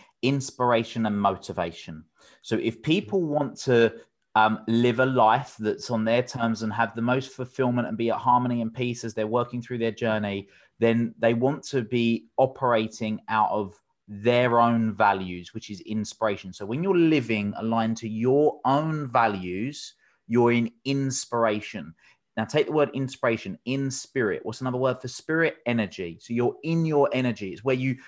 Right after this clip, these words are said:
you can be doing what you wanna be doing. You feel, you feel infused and energized, and it's great. When you constantly require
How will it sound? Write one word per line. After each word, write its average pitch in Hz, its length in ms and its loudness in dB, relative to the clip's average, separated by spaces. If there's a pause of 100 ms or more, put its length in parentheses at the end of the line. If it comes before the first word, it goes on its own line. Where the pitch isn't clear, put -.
(140)
you 131 100 -2
can 131 160 -6
be 123 80 -2
doing 156 260 0
what 156 80 -4
you 139 60 -6
wanna 139 100 -2
be 131 100 -4
doing. 135 280 -4
You 127 80 -2
feel, 127 420 -4
you 120 260 -20
feel 127 140 -2
infused 156 760 2
and 104 180 -4
energized, 143 600 0
and 123 60 -6
it's 82 120 -14
great. 107 280 -2 (600)
When 170 300 2
you 214 120 2
constantly 147 680 -8
require 139 640 2